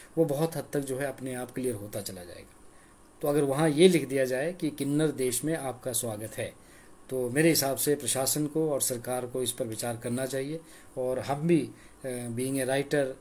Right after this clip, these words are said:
जो है कोशिश करेंगे कि प्रशासन के नज़र में ये बात लाएं कि भाई इस तरह से वहाँ पे ये लिखा जाए कि किन्नर देश में आपका स्वागत है। हाँ, ये कोई,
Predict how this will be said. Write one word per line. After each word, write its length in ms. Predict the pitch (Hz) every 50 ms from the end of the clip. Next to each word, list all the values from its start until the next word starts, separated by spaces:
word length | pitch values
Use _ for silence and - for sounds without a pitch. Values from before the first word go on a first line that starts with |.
| - - - - - - - 117 113 110 113 113 113
जो 200 | 110 120 127 110
है 320 | 117 127 131 123 127 131 -
कोशिश 280 | - 139 - - 190 180
करेंगे 420 | - 156 139 135 131 131 131 131
कि 280 | 120 - 131 123 117 113
प्रशासन 520 | 123 - 123 113 123 127 117 117 - 127
के 140 | 120 - 131
नज़र 240 | 120 117 117 123 117
में 120 | 120 123
ये 160 | 117 117 120
बात 280 | 117 113 113 110 110 -
लाएं 260 | 117 113 113 131 143 143
कि 140 | - 147
भाई 220 | 123 120 120 123 123 143
इस 160 | 139 - -
तरह 140 | 123 117 110
से 220 | 107 - 156 190 185 - - - - -
वहाँ 160 | 120 117 117
पे 120 | 117 123 117
ये 140 | 117 117
लिखा 300 | 110 110 110 - - 127
जाए 240 | 107 101 110 131 165
कि 200 | 170 - 190 190 185 - - - - - -
किन्नर 240 | - 151 156 151 147
देश 240 | 127 131 120 - -
में 80 | 147 127
आपका 260 | 107 107 - - 110
स्वागत 360 | - - 98 92 92 90 - -
है। 100 | 95 - - - - - - - - - - - - - - - - - - - - - - - - - - - - - - - - - - - - - - - - - - - - - - - - - - - - - - - - - - - - - - - - - - - - - - - - - - - - - - - - -
हाँ, 240 | 160 180 175 147 139
ये 180 | 143 160 175
कोई, 460 | 175 180 180 180 180 175 175 175 170